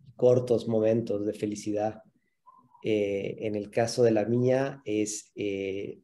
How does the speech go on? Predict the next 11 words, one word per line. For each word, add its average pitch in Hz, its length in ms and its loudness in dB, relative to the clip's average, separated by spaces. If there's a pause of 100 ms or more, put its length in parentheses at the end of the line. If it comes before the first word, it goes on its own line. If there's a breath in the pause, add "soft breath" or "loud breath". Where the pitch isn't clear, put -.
(120)
luego 107 300 0
de 107 60 0
una, 104 580 -4 (880)
eh, 92 560 -4
de 110 100 -2
una, 95 760 -4 (180)
eh, 53 400 -16
separación 98 540 -2
de 110 60 2
mucho 110 300 -2
tiempo, 117 760 2